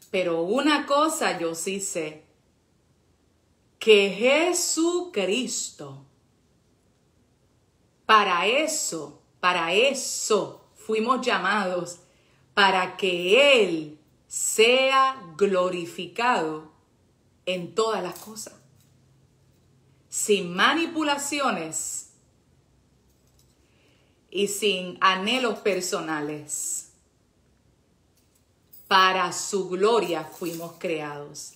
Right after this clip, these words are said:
Esta es la doctora Ruth Marie Calderón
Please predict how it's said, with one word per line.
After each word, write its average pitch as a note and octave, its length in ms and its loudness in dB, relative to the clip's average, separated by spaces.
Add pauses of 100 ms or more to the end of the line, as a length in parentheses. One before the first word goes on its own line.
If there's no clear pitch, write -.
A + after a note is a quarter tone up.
(160)
Esta C#4+ 720 4
es A3+ 560 0 (280)
la E3 160 0
doctora G#3 560 0
Ruth G#3+ 300 6
Marie G3 460 -4
Calderón E3 840 -2